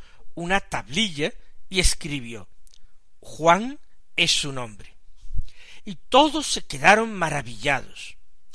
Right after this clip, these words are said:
Inmediatamente se le soltó la boca y la lengua y empezó a hablar bendiciendo a Dios. Los vecinos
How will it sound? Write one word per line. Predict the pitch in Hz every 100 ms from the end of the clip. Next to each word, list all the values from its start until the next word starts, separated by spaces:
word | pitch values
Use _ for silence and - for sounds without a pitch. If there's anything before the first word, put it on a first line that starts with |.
| - - - -
Inmediatamente | 196 175 190 277 233 202 208 - 233 - - - -
se | - -
le | 156
soltó | 147 - 143 123 - 185 226 - -
la | 147 120
boca | 147 - - 226
y | 165
la | 143 135
lengua | 185 233 214 269 - - - - - -
y | 185 185
empezó | 165 - 160 240 254 - -
a | 135 123
hablar | 117 120 175 196 - - -
bendiciendo | 151 156 139 123 - 156 156 - 131 135 - -
a | 131
Dios. | 117 104 - - - - - - - - - -
Los | 139 - -
vecinos | 151 - 214 233 311 -